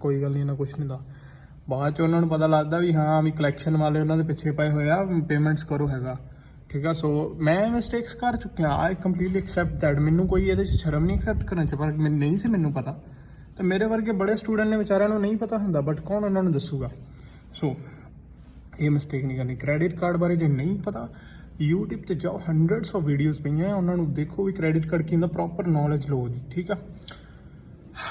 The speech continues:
ਦੂਜੀ ਗੱਲ ਯਾਰ, ਆਪਾਂ ਜਿੱਥੋਂ ਆਏ ਆ ਨਾ,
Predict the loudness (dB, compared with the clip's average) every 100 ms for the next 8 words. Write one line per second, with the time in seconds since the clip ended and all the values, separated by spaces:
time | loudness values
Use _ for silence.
0 | -2 0 2 2 2 2 0 0 0 -4
1 | -8 -4 2 4 4 0 -8 -14 -18 -18
2 | -18 -16 -14 -14 -10 -4 0 2 0 0
3 | 0 0 2 4 2